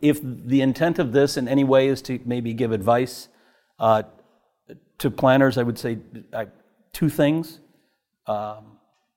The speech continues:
the first being, if you run your idea by anybody in the church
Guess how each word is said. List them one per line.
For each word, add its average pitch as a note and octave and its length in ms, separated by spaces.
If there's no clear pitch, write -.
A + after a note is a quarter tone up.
the A#2+ 220
first C#3 400
being, B2+ 540
if B2+ 200
you C#3 120
run C#3+ 260
your D#3 180
idea C#3 320
by B2+ 260
anybody B2+ 600
in B2 100
the A#2 100
church A#2+ 560